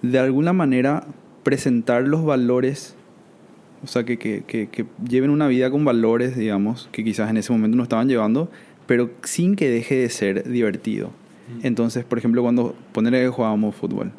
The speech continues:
Speaker 1: o jugábamos algún deporte donde era imposible que no sea competitivo. Era competitivo,
Speaker 2: Mm.
Speaker 1: pero cuando alguien gan-, cuando alguien perdía, por ejemplo, le decíamos, "Mira, perdiste,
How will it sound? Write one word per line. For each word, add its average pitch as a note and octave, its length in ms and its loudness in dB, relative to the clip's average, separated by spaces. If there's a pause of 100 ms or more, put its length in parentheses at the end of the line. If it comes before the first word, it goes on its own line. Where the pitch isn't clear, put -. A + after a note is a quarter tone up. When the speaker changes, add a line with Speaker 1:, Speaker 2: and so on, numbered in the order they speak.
Speaker 1:
o G2+ 100 -4
jugábamos G#2+ 340 -2
algún G#2+ 180 0
deporte G#2+ 500 0 (320)
donde A2+ 300 0 (640)
era B2 140 -2
imposible C3+ 440 2
que D#3 60 2
no B2+ 120 0
sea B2 140 0
competitivo. A#2 640 2
Era C3+ 160 2
competitivo, C#3+ 540 2 (240)
Speaker 2:
Mm. A#2+ 240 -12
Speaker 1:
pero A#2+ 340 2 (560)
cuando B2+ 400 2
alguien D#3 480 2
gan-, A#2+ 280 0
cuando B2 240 2
alguien C#3+ 260 2
perdía, A2+ 600 0 (500)
por G2+ 120 -2
ejemplo, - 520 -6 (680)
le A#2 120 2
decíamos, A2+ 680 0 (840)
"Mira, A#2 320 0
perdiste, C3 640 0